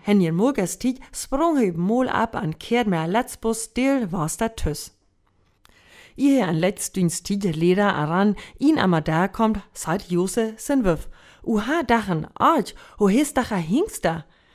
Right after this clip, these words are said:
Der Slide Krabbe ham Salaf mit Hund verhoort an Zwarat. Verdreit, Mam, ich lief,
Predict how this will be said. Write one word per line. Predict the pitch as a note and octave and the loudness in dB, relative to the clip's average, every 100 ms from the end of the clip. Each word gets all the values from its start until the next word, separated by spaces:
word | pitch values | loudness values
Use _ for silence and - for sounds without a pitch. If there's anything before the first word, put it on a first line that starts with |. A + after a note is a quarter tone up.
| _ _ - | _ _ -4
Der | F3 | -4
Slide | D#3+ - B3+ B3+ - | -2 -2 0 0 -4
Krabbe | - B3+ D4 C4+ | -10 -2 0 2
ham | A3 G#3 | 0 -2
Salaf | - C#4 C4+ G#3 | -4 -2 0 0
mit | G3+ G3+ F3 - | 0 0 -2 -2
Hund | C#4+ B3 | -2 0
verhoort | G#3+ F#3 E3 G#3+ A#3 A#3 | 0 0 0 0 0 -2
an | A3+ G#3+ | -4 -4
Zwarat. | - D#3+ D#3 D#3 D#3 - - _ - - - | -4 -2 -2 -2 -6 -10 -20 _ -20 -14 -4
Verdreit, | A#3+ B3+ C4+ F4 F4 | -4 -4 -4 0 0
Mam, | G#3+ F3 D#3+ D#3+ - - | 0 0 0 -2 -10 -8
ich | F#3+ | -4
lief, | F#3 A3+ | 0 2